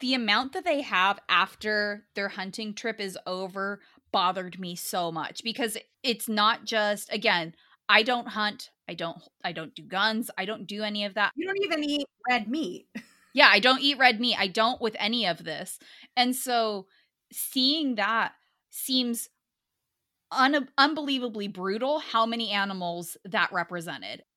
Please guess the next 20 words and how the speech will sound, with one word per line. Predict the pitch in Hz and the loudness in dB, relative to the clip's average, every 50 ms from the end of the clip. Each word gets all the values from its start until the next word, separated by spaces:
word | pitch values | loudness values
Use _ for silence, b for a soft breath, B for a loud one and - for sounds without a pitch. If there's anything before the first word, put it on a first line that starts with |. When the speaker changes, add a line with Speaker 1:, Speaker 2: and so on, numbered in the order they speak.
| - | -4
Speaker 2:
And | - 311 339 311 - - | -2 -2 -2 -2 -4 -8
it | 302 285 | -6 -6
looks | 285 370 - - - | -6 -8 -8 -8 -8
like | 554 523 - - - | -8 -8 -8 -2 0
they're | 330 - - - - 226 | 0 0 0 0 0 0
all, | 233 240 240 240 240 240 233 226 220 - _ _ - | 2 4 4 2 2 2 0 -2 -4 -10 _ _ -14
they're, | - 254 247 214 - | -12 -10 -10 -10 -10
like, | - 202 175 - _ _ - | -8 -10 -10 -12 _ _ -8
foxes. | 320 330 330 - - - - 202 180 175 165 175 180 | -6 -6 -6 -8 -14 -14 -10 -10 -10 -10 -10 -12 -10
There's | 175 180 185 185 | -10 -10 -10 -10
a | 240 233 220 _ - | -12 -12 -12 _ -4
badger. | 240 247 285 320 294 240 214 190 165 151 151 151 151 | -4 -2 -2 -2 -6 -6 -6 -8 -6 -6 -8 -10 -10
There's, | 151 196 196 196 196 202 196 - - | -8 -8 -6 -6 -6 -8 -10 -12 -12
like, | 208 190 190 185 190 190 - | -10 -6 -6 -6 -8 -8 -8
it's, | |
Speaker 1:
Raccoon. | - 277 277 277 269 - - - 302 277 254 233 196 180 170 165 - 202 | -2 0 0 0 0 -2 -6 -4 -2 -2 -2 -2 -4 -6 -6 -8 -6 -2
Speaker 2:
raccoon. | 226 247 254 - - - 349 349 349 311 | -2 -2 -2 -2 -12 -12 -10 -8 -8 -8
It's | - - 220 - | -8 -10 -12 -14
very | 196 170 - 202 196 202 208 202 202 196 190 - | -18 -14 -8 -4 -2 0 0 0 0 -2 -2 -4
upsetting. | 147 143 - - - - - - - 50 - - 196 202 | -8 -8 -10 -12 -12 -12 -14 -14 -14 -14 -16 -16 -16 -20